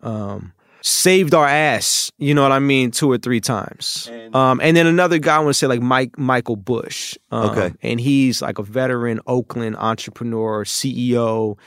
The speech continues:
Speaker 1: He's been C E O of, you know, a few huge, huge companies. Um, and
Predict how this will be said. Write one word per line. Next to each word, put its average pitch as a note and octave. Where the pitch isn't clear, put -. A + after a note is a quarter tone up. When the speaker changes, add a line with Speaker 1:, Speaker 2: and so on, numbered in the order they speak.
Speaker 1:
He's A#2+
been A#2+
C A#2+
E A#2+
O A#2
of, G#2
you C#3
know, G#2+
a -
few A2+
huge, B2+
huge A#2
companies. A2
Um, G#2
and G#2